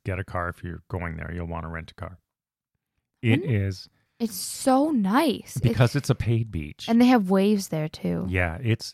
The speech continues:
Speaker 1: that's where they're surfing, 'cause Sebastian Inlet is there, and there
Speaker 2: Yeah.
Speaker 1: is a natural break.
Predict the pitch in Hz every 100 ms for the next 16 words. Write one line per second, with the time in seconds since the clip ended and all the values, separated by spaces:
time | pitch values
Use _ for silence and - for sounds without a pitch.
0 | 117 117 165 180 190 175 151 - 123 117
1 | 92 95 98 - 110 117 - 143 131 120
2 | 127 117 87 85 78 87 85 87 - 98
3 | 101 98 101 101 101 101 117 - 127 113
4 | 90 101 90 - -